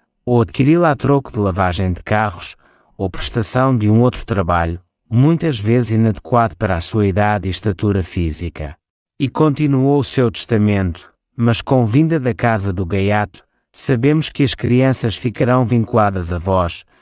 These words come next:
pela pedagogia aplicada nas ações educativas, pelo padrão familiar que vos caracteriza." E terminou a sua apreciação assim: "Conheço muitas pessoas que,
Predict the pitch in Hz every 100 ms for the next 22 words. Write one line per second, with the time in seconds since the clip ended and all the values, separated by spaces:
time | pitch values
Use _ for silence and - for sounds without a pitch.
0 | _ _ _ 127 123 117 131 120 104 113
1 | 147 139 131 131 - 131 127 107 98 87
2 | 87 - 113 107 98 82 - 92 101 92
3 | 87 82 - _ _ _ _ 135 131 120
4 | 131 120 143 156 - 151 147 120 104 101
5 | 87 - 98 - 117 101 - 104 92 80
6 | 80 73 - _ _ _ - 131 131 143
7 | 165 170 165 - 156 120 - - 120 107
8 | 113 107 95 - 107 95 80 - _ _
9 | - 127 131 147 - 147 156 160 135 -
10 | - - 117 95 - -